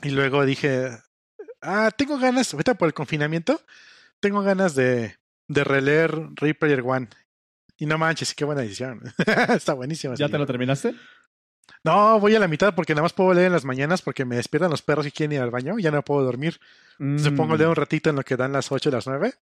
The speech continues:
Speaker 1: ya.
Speaker 2: Ok.
Speaker 1: Pero y en la noche no puedo leer porque estamos en el cuarto y hace, este, está la tele prendida y me distrae un chingo.
Speaker 2: Ya, sí, sí, sí. Sí, yo, yo el, el, el Kindle, fíjate que, que estuve, mm, eh,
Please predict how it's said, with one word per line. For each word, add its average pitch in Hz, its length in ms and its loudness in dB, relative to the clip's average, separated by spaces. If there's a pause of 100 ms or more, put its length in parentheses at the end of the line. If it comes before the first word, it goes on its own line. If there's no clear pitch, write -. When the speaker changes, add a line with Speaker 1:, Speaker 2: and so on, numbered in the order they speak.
(120)
Speaker 1:
ya. 107 320 -8 (480)
Speaker 2:
Ok. 127 160 -4
Speaker 1:
Pero 143 220 4
y - 60 -2
en 156 60 0
la 180 60 4
noche 185 240 2
no 180 60 2
puedo 180 260 4
leer 170 240 4
porque 120 760 -2 (420)
estamos 131 360 -6
en 139 80 -2
el 143 80 -6
cuarto 160 340 0
y 117 240 -2
hace, 110 280 -6
este, 104 460 -12 (120)
está - 160 -8
la 123 80 -6
tele 135 180 -2
prendida 143 300 -2
y 160 60 0
me 135 40 -4
distrae 120 220 -4
un 117 60 -10
chingo. 131 260 -10 (260)
Speaker 2:
Ya, 110 340 -2
sí, 131 160 -6
sí, 113 120 -8
sí. 110 260 -6 (680)
Sí, 143 360 0 (140)
yo, - 120 -6
yo 165 260 2
el, 208 100 2
el, 185 240 -2
el 147 180 0
Kindle, 180 280 0
fíjate 202 240 2
que, 160 180 2
que - 140 -4
estuve, 160 760 4
mm, 104 460 -2
eh, 110 500 -2